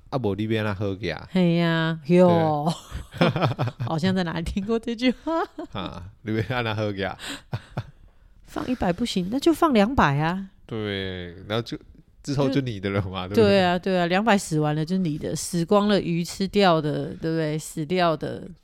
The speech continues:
Speaker 2: 长下来就都是你的。
Speaker 1: 剩下的都你的。
Speaker 2: 真的是。
Speaker 1: 对，所以其实不管是在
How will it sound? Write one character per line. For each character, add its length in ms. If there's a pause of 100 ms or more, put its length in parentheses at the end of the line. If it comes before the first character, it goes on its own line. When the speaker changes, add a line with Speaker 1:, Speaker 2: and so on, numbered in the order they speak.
Speaker 2:
长 200
下 240
来 160
就 160
都 200
是 100
你 100
的。 60
Speaker 1:
剩 120
下 80
的 220
都 140
你 160
的。 260 (760)
Speaker 2:
真 160
的 200
是。 180
Speaker 1:
对， 120
所 180
以 40
其 180
实 180 (320)
不 80
管 260
是 320
在 320